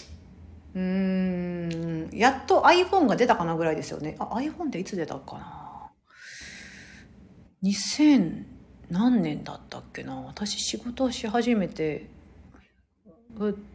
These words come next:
と、と、多分二千八年とかなんかそんなんですよね。うんうんうん、そうですよね。八年とか二千九年とかですよね。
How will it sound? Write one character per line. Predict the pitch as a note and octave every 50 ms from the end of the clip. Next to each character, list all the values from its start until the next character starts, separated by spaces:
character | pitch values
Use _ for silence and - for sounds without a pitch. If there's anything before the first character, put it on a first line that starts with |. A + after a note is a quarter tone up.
| - -
と、 | - G#3+ G#3 G#3 - - - - -
と、 | - A#3 G#3+ G3
多 | - - - D#4
分 | C4+ G3
二 | F3+ F#3+ G#3
千 | G3+ D#4+ D#4 C4+ - - - - - - -
八 | - G3+ - - E4
年 | D#4+ A3 F3+
と | -
か | D3+
な | D#3 D#3
ん |
か | -
そ | - - C#4
ん |
な | C#4 A#3+
ん | F3
で | -
す | - -
よ | - -
ね。 | E3 E3+ - - - - - - - - - - - - - - - - - - - - - - - - - - - - - -
う | - F3
ん | F3 D#3+ D3 C#3+
う | F3+
ん | F3+ E3 D3+
う | E3 E3 D3+ C3+
ん、 |
そ | C#3 - A#3+
う |
で | D#3
す | A#2+
よ | C3 -
ね。 | C3+ -
八 | - F#3 - C#4
年 | C4 A3+ E3
と | - -
か | - D3
二 | D#3 E3
千 | - B3+ A3 - -
九 | - C4+ C4
年 | G#3+ D#3 C#3+
と | - -
か | - -
で | - - D3+ D3
す | - -
よ | - -
ね。 | C#3+ D3 C#3+ -